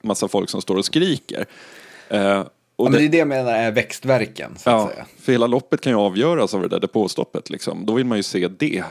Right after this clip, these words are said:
Speaker 1: på något vis. Och det finns hur mycket tid som helst. Jag menar, eh, det är inte så att det händer saker i varje minut under ett, <laughs> för ett lopp, utan det finns rätt mycket dödtid när man kan göra de där grejerna. Det är liksom inga problem.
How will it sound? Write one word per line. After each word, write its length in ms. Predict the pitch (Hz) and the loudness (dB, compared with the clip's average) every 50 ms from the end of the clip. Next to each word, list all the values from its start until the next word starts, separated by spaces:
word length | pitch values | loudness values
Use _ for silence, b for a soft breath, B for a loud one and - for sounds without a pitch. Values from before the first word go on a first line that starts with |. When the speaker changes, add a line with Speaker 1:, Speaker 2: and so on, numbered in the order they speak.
| - _ _ _ _ | -14 _ _ _ _
Speaker 1:
på 60 | - | -12
något 200 | 87 85 - - | -12 -12 -10 -8
vis. 200 | - 69 71 - | -8 -6 -4 -4
Och 100 | 107 113 | -4 -2
det 120 | 107 98 110 | -2 -2 -2
finns 260 | - 120 107 - - | -2 -4 -4 -2 0
hur 160 | 135 147 143 | 0 2 2
mycket 320 | 131 123 110 - - 104 - | 2 0 0 -2 -4 -4 -2
tid 200 | 101 98 95 - | -2 -2 -2 -2
som 120 | 104 101 | -4 -4
helst. 460 | 104 151 123 117 104 - - - - - | -2 0 0 0 -2 -4 -8 -10 -6 -4
Jag 100 | 104 107 | -2 -2
menar, 280 | 107 104 104 101 101 98 87 b b b b b b b b b b b b b _ _ _ - | 0 2 2 2 2 0 -2 b b b b b b b b b b b b b _ _ _ -4
eh, 220 | - 98 92 95 95 98 95 101 107 _ _ _ | -2 -2 0 -2 -2 -4 -8 -12 -20 _ _ _
det 380 | - - - - - - - 123 | -20 -20 -20 -20 -18 -6 -4 -4
är 20 | |
inte 160 | 110 - 120 110 | -2 -2 -2 -2
så 100 | 113 104 | -2 -2
att 60 | - | -2
det 60 | 104 | -2
händer 260 | 95 107 101 98 95 | -4 -4 -4 -4 -2
saker 440 | - - 90 90 - - 92 90 87 - _ _ | -2 -2 -2 -2 -4 -4 -4 -4 -4 -8 _ _
i 100 | - 101 | -10 -8
varje 540 | 92 87 104 98 90 87 90 90 85 85 92 - _ _ _ _ _ _ - | -4 -2 0 0 0 0 0 0 -2 -2 -4 -8 _ _ _ _ _ _ -6
minut 560 | 107 101 98 107 117 113 123 139 - - - - | -4 -2 0 2 2 4 2 2 0 -4 -8 -6
under 220 | - 104 104 147 | -4 -2 2 2
ett, 120 | 143 135 - | 2 2 2
<laughs> 360 | 135 123 - - 113 - - | -2 -2 -2 -2 -4 -4 -4
för 120 | - - | -4 -6
ett 60 | 113 - | -2 0
lopp, 260 | 139 123 - - - | -2 -2 -2 -4 -10
utan 160 | 107 - 98 | -8 -6 -6
det 60 | 98 | -4
finns 200 | - 123 190 220 175 | -2 -2 0 0 0
rätt 160 | 131 - - | 0 0 -2
mycket 220 | 110 98 - 101 | -2 -2 0 2
dödtid 440 | 98 101 95 - - 101 98 95 90 | 2 2 2 2 2 0 0 0 0
när 80 | 98 98 | -2 -2
man 140 | 104 107 | -2 -2
kan 120 | 113 - 101 | -2 -2 0
göra 220 | 104 101 95 104 | 2 2 2 2
de 120 | 151 196 - | 2 2 0
där 100 | - 80 | 0 0
grejerna. 440 | 78 76 69 65 71 71 76 101 - | 0 -2 -2 -4 -4 -6 -8 -10 -8
Det 160 | - - 120 | -4 -4 -2
är 40 | 131 | -2
liksom 260 | - 120 - - - | -4 -4 -6 -8 -10
inga 400 | - - 151 135 120 123 127 131 | -6 -4 -4 -2 -2 -2 -4 -4
problem. 340 | - - 139 139 - - - | -4 -4 -2 -2 -2 -2 -4